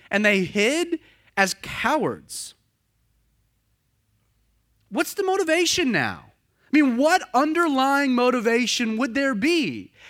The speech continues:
at this point for them to rendezvous back at the upper room and to figure out a plan so that they could steal the body of Jesus?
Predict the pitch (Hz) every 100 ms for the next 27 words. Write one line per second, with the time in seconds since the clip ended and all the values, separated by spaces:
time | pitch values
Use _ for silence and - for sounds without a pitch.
0 | - 262 247 208 311 370 - - 339 339
1 | 170 - - 302 302 285 277 330 349 285
2 | 185 123 82 - _ _ - 156 233 277
3 | 320 294 285 285 294 269 311 294 135 101
4 | _ _ _ _ - 240 254 - 285 330
5 | 330 302 294 269 302 320 320 233 139 117
6 | 170 _ _ - 262 269 269 240 208 -
7 | - 277 294 320 320 269 208 247 269 277
8 | 208 330 330 247 -